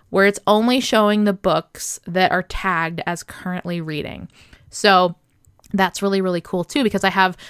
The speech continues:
right now, I think I have, like, ten or eleven books I've uploaded into my library. Um, well, not, haven't uploaded the book, but I've added them as, as properties or, um, i-, items. And so not all of them are tagged, right, with currently reading. Like, I have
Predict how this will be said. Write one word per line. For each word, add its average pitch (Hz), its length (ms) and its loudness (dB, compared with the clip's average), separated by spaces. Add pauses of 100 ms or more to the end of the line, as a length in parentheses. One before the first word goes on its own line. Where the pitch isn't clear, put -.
(140)
right 214 180 2
now, 196 100 2
I 190 80 2
think 196 140 -4
I 190 60 0
have, 185 140 -2
like, 175 140 -4
ten 180 220 -4
or 180 80 0
eleven 175 320 -2
books 180 280 -6
I've 170 240 -2
uploaded 170 440 -4
into 170 220 -8
my 175 120 -6
library. 190 540 -4 (340)
Um, 165 400 0
well, 185 120 2
not, 202 160 6
haven't 190 260 -2
uploaded 165 360 -8
the 160 60 -10
book, - 220 -6
but - 100 -10
I've 151 240 -12
added 160 260 -2
them - 160 -8
as, - 360 -8
as 170 300 -8
properties 185 540 -4
or, 160 280 -8
um, 170 400 -10 (400)
i-, 175 260 2
items. 196 500 -2 (320)
And 214 140 2
so 180 640 2 (100)
not 202 300 4
all 202 180 8
of 196 80 4
them 185 160 -4
are 180 60 -2
tagged, 165 560 -4
right, 165 280 -4
with 170 240 -8
currently 165 380 -6
reading. 160 280 -6
Like, 165 140 -8
I 180 60 0
have 165 200 -6